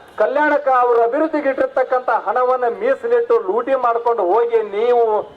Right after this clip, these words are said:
ನಿಮ್ಮ ಉಪಮುಖ್ಯಮಂತ್ರಿ ಯಾರು ಡಿ ಕೆ ಶಿವಕುಮಾರ್ ಅವರ ಹಣವನ್ನು ದುರ್ಬಿ-, ದುರ್ಬಳಕೆ ಮಾಡ್ಕೊಂಡು ಈ ರೀತಿ ಬೇಜವಾಬ್ದಾರಿಯಿಂದ ಮಾಡ್ತಕ್ಕಂಥದ್ದನ್ನ ನೋಡಿದ್ರೆ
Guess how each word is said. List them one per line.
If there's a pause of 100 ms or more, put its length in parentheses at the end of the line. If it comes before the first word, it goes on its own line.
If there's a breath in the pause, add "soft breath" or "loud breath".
(120)
ನಿಮ್ಮ
ಉಪಮುಖ್ಯಮಂತ್ರಿ (200)
ಯಾರು
ಡಿ
ಕೆ (140)
ಶಿವಕುಮಾರ್
ಅವರ
ಹಣವನ್ನು
ದುರ್ಬಿ-,
ದುರ್ಬಳಕೆ
ಮಾಡ್ಕೊಂಡು
ಈ
ರೀತಿ
ಬೇಜವಾಬ್ದಾರಿಯಿಂದ
ಮಾಡ್ತಕ್ಕಂಥದ್ದನ್ನ
ನೋಡಿದ್ರೆ